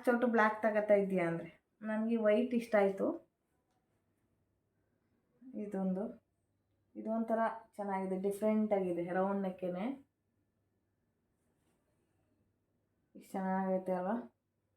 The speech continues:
ಇಷ್ಟೇ. ಅವ್ನ್ ಶಾರ್ಟ್ಸ್ ತಗೊಂಡ, ಅವ್ನಿಗೆ ಸ್ವಲ್ಪ ಶಾರ್ಟ್ಸ್ ಹುಚ್ಚು. ಇದು ಲೈಟ್ ಗ್ರೀನ್ ಇದೆ,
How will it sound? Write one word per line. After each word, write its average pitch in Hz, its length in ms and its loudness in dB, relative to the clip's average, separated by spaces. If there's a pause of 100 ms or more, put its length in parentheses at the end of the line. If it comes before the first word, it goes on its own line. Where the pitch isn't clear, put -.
(1300)
ಇಷ್ಟೇ. 233 340 -6 (220)
ಅವ್ನ್ 226 240 4
ಶಾರ್ಟ್ಸ್ 226 400 4
ತಗೊಂಡ, 220 320 4 (640)
ಅವ್ನಿಗೆ 208 260 -6
ಸ್ವಲ್ಪ 208 240 -4
ಶಾರ್ಟ್ಸ್ 196 460 0
ಹುಚ್ಚು. 196 300 -6 (1120)
ಇದು 220 220 -4 (260)
ಲೈಟ್ 240 540 4
ಗ್ರೀನ್ 208 300 4
ಇದೆ, 196 160 0